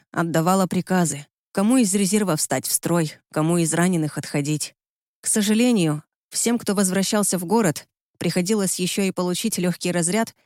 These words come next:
или оказаться в плазменном коконе, дабы не привели незваных гостей.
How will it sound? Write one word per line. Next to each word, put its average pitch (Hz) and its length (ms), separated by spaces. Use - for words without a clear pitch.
или 170 160
оказаться 180 540
в - 80
плазменном 190 500
коконе, 151 560
дабы 151 280
не 165 100
привели 165 380
незваных 160 500
гостей. 160 540